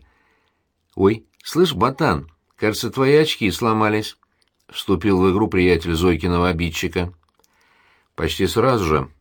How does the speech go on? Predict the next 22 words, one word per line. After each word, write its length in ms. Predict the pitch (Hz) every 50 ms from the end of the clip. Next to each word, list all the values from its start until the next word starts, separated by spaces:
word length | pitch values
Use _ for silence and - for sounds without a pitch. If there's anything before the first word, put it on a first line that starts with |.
| _ _
раздался 600 | - 73 80 90 85 80 85 107 110 104 - 113 95
звук 240 | 98 110 117 110
пощёчины, 760 | - 117 117 117 - - 151 151 131 - - 82 73 69 67 - _ _ _ _ _ _ _ _ _ _ _ _
и 140 | 73 78
Зоя 280 | 73 69 71 92 101 98
гневно 420 | 80 78 90 92 92 90 95 95
выпалила: 560 | 92 104 104 - - 78 76 73 71 69 69 - _ _ _ _ _ _ _ _ _ _
«Слышь, 420 | - - - 107 139 131 - -
урод, 400 | 101 113 123 113 87 69 - - _ _ _ _ _ _ _
ещё 360 | - 80 95 95 - - 139
раз 200 | 135 120 92 78 -
тронешь 420 | - 104 110 107 95 87 82 -
моего 280 | 98 95 98 101 110 113
друга, 480 | 113 156 165 175 143 95 78 67 - - _ _ _ _ _
я 240 | - 76 82 90 85
сделаю 340 | 78 78 90 95 98 95 92
так, 320 | 90 - 123 120 - - _ _ _ _ _ _ _ _
что 300 | - - - - 95 101
вы 160 | 117 127 113
со 160 | - - 92
своими 600 | 85 - 104 104 104 104 101 98 98 95 87 82 - _ _ _
алканавтами 960 | - 98 101 98 - 127 120 127 156 80 78 76 - - 85 76 73 67 -